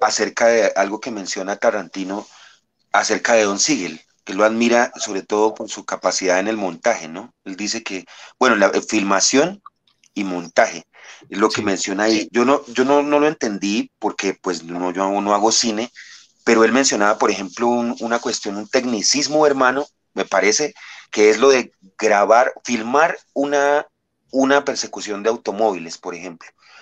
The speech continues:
Speaker 1: Le dice Tarantino que en eso Don Siegel era, era indestructible, que era indestronable, un monstruo. ¿Cómo, cómo lo ve? Porque yo no, yo no, no comprendí muy bien esta parte técnica, porque a Tarantino lo admira a Don Siegel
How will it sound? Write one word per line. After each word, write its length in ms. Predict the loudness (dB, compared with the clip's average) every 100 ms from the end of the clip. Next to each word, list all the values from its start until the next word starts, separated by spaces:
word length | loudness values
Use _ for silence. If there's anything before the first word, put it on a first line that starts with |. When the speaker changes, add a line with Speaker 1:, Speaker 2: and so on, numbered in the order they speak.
| -16 -8
Speaker 1:
Le 80 |
dice 160 | -2 0
Tarantino 500 | 2 2 0 -2 -4
que 140 | -4
en 100 | -2
eso 380 | 0 0 2 2
Don 160 | 2 -2
Siegel 320 | -4 -4 -2
era, 320 | 2 2 2 _ _ _ _
era 260 | 0 4 4
indestructible, 800 | 2 -2 -2 -6 -12 -10 -10 -10
que 120 | -8
era 540 | -2 0 0 -2 -8 -16 _
indestronable, 720 | -12 -12 -8 -4 -2 -4 -8
un 100 | -20 -4
monstruo. 420 | 0 0 -4 -16 -20 -20 -18 -18 -20 _ _
¿Cómo, 460 | 0 4 6 4 0 _
cómo 280 | 0 2 2
lo 120 | 4
ve? 120 | 4
Porque 200 | 2 -2
yo 120 | 0
no, 220 | 2 0 0
yo 120 | 0
no, 160 | 0 0
no 140 | -2
comprendí 460 | -2 -4 -4 -4 -4
muy 200 | -2 0
bien 220 | 0 2
esta 220 | 0 0
parte 320 | 2 0 -2
técnica, 500 | 0 0 0 0 2
porque 200 | 2 -2
a 100 | -2
Tarantino 460 | -2 -2 -2 -2 2
lo 100 | 4
admira 560 | 2 2 -2 0 0 -2
a 120 | 0 2
Don 160 | 0
Siegel 400 | -2 -2 -4 -6